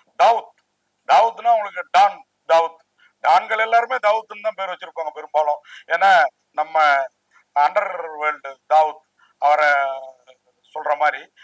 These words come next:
ஆனா இது அந்த, அவரு சம்பந்தப்பட்ட கதை இல்லைங்க. ஆனா ஒரு கடத்தல் கதை தான். என்ன கடத்துறாங்கன்னா மெட்ராஸ்ல, ஆஹ், எதையோ கடத்துறாங்க. அப்படி ஒரு கடத்தலுக்கு, ஆஹ், தாவூத் தான் ஹெட்டா இருக்கிறாரு. தாவூத்துக்கு கீழே ரெண்டு குரூப் இருக்குது. ஒண்ணு நம்ம,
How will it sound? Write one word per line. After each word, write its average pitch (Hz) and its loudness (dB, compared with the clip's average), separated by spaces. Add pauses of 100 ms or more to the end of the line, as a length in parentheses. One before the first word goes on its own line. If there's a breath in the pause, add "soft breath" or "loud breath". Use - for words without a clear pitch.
(100)
ஆனா 165 0
இது 165 -2
அந்த, 147 -6
அவரு 175 -4
சம்பந்தப்பட்ட 190 -10
கதை 147 -6
இல்லைங்க. 143 -8 (100)
ஆனா 185 0
ஒரு 160 -8
கடத்தல் 214 -4
கதை 143 -6
தான். 143 -4 (220 loud breath)
என்ன 208 0
கடத்துறாங்கன்னா 160 -4
மெட்ராஸ்ல, 185 -2 (800 soft breath)
ஆஹ், 139 -2 (160)
எதையோ 180 -2
கடத்துறாங்க. 185 0 (440)
அப்படி 160 2
ஒரு 160 -8
கடத்தலுக்கு, 190 -8 (520)
ஆஹ், 139 -4
தாவூத் 208 0
தான் 196 -2
ஹெட்டா 202 0
இருக்கிறாரு. 156 -4 (420 soft breath)
தாவூத்துக்கு 220 0
கீழே 202 -6
ரெண்டு 214 -10
குரூப் 233 -20
இருக்குது. 156 -18 (140)
ஒண்ணு 202 -12 (480 soft breath)
நம்ம, 156 -6